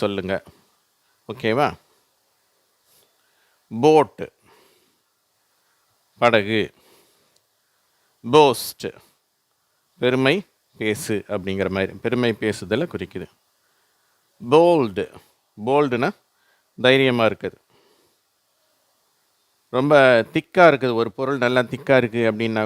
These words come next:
கூட போல்டுன்றோம். போல்டு லெட்டர்ஸ்னா என்ன அர்த்தம்? நல்லா அழுத்தமான எழுத்துக்கள், சரியா? இந்த எழுத்தெல்லாம் நம்ம போல்டு லெட்டர் அப்படின்னு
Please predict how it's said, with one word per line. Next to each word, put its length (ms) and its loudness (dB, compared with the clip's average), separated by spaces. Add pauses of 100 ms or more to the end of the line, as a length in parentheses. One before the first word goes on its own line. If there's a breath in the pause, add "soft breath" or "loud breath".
கூட 100 -2 (120)
போல்டுன்றோம். 580 -4
போல்டு 320 2
லெட்டர்ஸ்னா 500 0
என்ன 140 2
அர்த்தம்? 320 -6
நல்லா 220 4 (840)
அழுத்தமான 600 2
எழுத்துக்கள், 440 -6 (680)
சரியா? 300 -2 (440)
இந்த 260 -2
எழுத்தெல்லாம் 440 -2
நம்ம 180 -4 (100)
போல்டு 360 0
லெட்டர் 340 -2
அப்படின்னு 280 -8